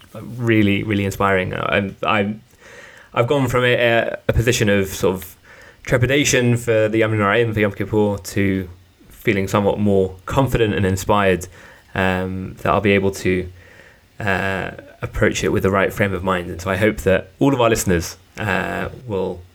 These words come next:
bear, bear, bear in mind, <laughs> um, what you've been sharing, keeping Hashem in, in the center of everything. Um, and, uh, all that's left is to wi-, to wish you and our listeners a Ktiva v'Chatima Tova, Gemar Chatima Tova,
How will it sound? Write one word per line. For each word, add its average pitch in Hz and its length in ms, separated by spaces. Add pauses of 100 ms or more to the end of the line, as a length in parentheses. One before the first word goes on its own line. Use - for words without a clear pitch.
(140)
bear, 123 240
bear, 123 320
bear 143 240
in 123 80
mind, 104 360 (160)
<laughs> - 140
um, 95 520 (540)
what 117 160
you've 107 100
been 101 100
sharing, 110 680 (720)
keeping 110 340
Hashem 98 300
in, 92 120
in 92 340
the - 80
center 135 340
of 113 40
everything. 101 380 (580)
Um, 98 560
and, 95 500 (840)
uh, 101 460 (680)
all 143 80
that's 123 140
left 110 140
is 101 100
to 113 80
wi-, 113 160
to - 80
wish 113 180
you 139 400
and 120 160
our 117 60
listeners 110 360
a 98 280
Ktiva 110 360
v'Chatima 95 400
Tova, 104 300
Gemar 127 260
Chatima 117 300
Tova, 104 360